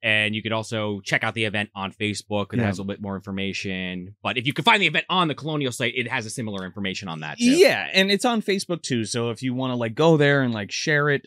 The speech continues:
Speaker 2: um,
Speaker 1: Yeah.
Speaker 2: that would be great, uh, with your friends. If anybody is interested that you know that would wanna come. And, of course, it's on, it's on our Instagram page if you wanna share
Speaker 1: Mm-hmm.
Speaker 2: that too, if that's something you wanna do. Uh,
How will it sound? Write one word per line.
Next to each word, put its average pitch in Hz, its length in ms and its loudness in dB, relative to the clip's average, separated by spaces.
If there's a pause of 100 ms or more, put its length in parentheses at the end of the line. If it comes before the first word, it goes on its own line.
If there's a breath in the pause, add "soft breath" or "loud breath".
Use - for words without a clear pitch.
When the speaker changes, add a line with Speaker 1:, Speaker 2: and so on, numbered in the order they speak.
Speaker 2:
um, 107 760 -2
Speaker 1:
Yeah. 156 220 2
Speaker 2:
that 131 220 4
would 139 100 2
be 123 100 0
great, 123 600 2
uh, 110 180 0
with 107 120 -4
your 104 100 -6
friends. 127 360 -2
If 113 120 -4
anybody 120 340 2
is 107 140 -2
interested 117 420 -4
that 110 120 -2
you 110 80 -2
know 113 140 0
that 107 140 0
would 101 120 -2
wanna 107 180 -2
come. 220 420 4
And, 127 480 2
of 117 160 0
course, 135 220 2
it's 127 120 -4
on, 113 220 0
it's 113 180 -6
on 110 140 0
our 104 160 -2
Instagram 143 400 0
page 135 240 4
if 113 100 -2
you 113 80 0
wanna 107 220 -2 (260)
share 104 140 -2
Speaker 1:
Mm-hmm. 113 60 -2
Speaker 2:
that 101 220 2
too, 220 300 2
if 165 100 -2
that's 143 180 0
something 143 260 -2
you 139 80 2
wanna 135 200 0
do. 131 420 2
Uh, 113 160 2